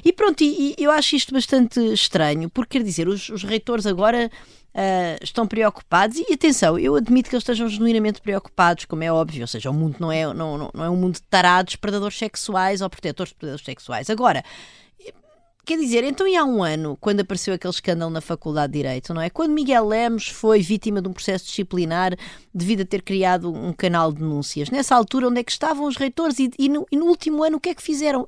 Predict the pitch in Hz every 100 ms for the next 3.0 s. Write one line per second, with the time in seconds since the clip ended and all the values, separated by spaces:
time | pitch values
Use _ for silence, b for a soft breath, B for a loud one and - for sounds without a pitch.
0 | - 277 294 294 294 294 - 294 277 262
1 | 262 277 254 262 269 254 B B B 277
2 | - 440 - 285 214 208 208 - 64 -